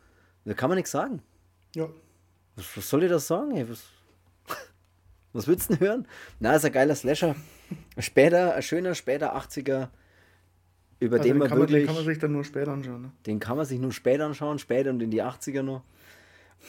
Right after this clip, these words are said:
Speaker 1: Nee, ist ein geiler Film, brauchen wir nicht drüber reden. Wir können ja mal noch ganz kurz, äh, ein bisschen drüber reden, was, äh, Scott Spiegel, ähm, wa-, oder was ich eine ganz interessante Geschichte auch noch find,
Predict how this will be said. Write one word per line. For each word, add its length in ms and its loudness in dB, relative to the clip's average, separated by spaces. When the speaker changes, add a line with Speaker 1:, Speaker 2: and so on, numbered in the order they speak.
Speaker 1:
Nee, 200 4
ist 160 -4
ein 80 0
geiler 260 4
Film, 340 -2
brauchen 180 -2
wir 40 0
nicht 140 -6
drüber 220 -2
reden. 320 -2
Wir 80 -2
können 260 0
ja 100 2
mal 120 -2
noch 140 -6
ganz 280 -4
kurz, 440 -4
äh, 160 -2
ein 80 -6
bisschen 180 -8
drüber 340 -6
reden, 360 -4
was, 460 -4
äh, 180 -4
Scott 280 -6
Spiegel, 560 -2
ähm, 580 -2
wa-, 140 0
oder 160 2
was 140 0
ich 60 -4
eine 100 -2
ganz 160 -2
interessante 440 -2
Geschichte 320 -2
auch 60 0
noch 120 -4
find, 280 -10